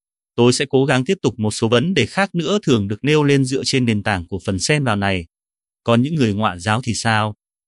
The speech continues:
Còn những triết gia Hy Lạp trước khi Chúa Cứu Thế đến thì sao? Còn những người như cha mẹ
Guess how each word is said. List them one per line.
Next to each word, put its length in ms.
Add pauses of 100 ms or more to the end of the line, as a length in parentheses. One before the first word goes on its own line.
(140)
Còn 200
những 160
triết 160
gia 200
Hy 200
Lạp 240
trước 180
khi 240
Chúa 300
Cứu 220
Thế 160
đến 280
thì 140
sao? 420 (560)
Còn 180
những 160
người 180
như 160
cha 220
mẹ 220